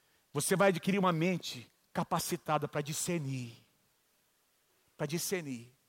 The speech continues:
os ventos. E, finalmente, Pedro diz, "Ele vai também te fundamentar." A palavra fundamentar significa tornar estável, com fundamento sólido.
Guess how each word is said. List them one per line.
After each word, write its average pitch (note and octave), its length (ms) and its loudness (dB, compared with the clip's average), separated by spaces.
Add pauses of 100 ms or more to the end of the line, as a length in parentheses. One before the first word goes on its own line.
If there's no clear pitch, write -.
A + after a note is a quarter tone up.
(840)
os C#3 160 -6
ventos. C3+ 580 -4
E, D3 280 -8
finalmente, E3 600 2
Pedro D3 260 0
diz, - 720 -10 (500)
"Ele D3+ 200 2
vai D#3 160 2
também D#3 320 -2
te - 120 -6
fundamentar." C#3+ 1040 -6 (1300)
A B2+ 120 0
palavra F3+ 260 6
fundamentar F#3+ 600 4
significa F3+ 420 0
tornar F#3+ 380 4
estável, D#3 760 0 (1500)
com F3 160 2
fundamento F#3+ 560 4
sólido. F3 640 4